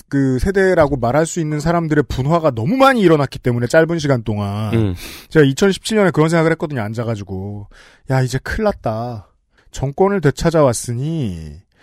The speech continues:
Speaker 1: 무언가를 까야 먹고 살던 사람들은 이제 엄청나게 서로 싸우겠구나"라고 생각했거든요.
Speaker 2: 네.
Speaker 1: 제 생각보다 훨씬 빠르게 진행됐어요.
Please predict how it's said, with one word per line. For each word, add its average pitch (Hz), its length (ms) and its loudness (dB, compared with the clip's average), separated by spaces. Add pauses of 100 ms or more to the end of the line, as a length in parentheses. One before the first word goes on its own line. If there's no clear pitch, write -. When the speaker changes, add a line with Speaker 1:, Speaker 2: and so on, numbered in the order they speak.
(180)
Speaker 1:
무언가를 170 600 4
까야 196 360 4
먹고 151 300 0
살던 151 320 2
사람들은 156 600 0
이제 123 200 -2
엄청나게 175 800 -2
서로 175 160 -4
싸우겠구나"라고 110 880 0
생각했거든요. 107 720 -4
Speaker 2:
네. 104 140 0 (240)
Speaker 1:
제 160 200 2
생각보다 214 640 0
훨씬 240 440 -4
빠르게 254 300 -2
진행됐어요. 107 800 -4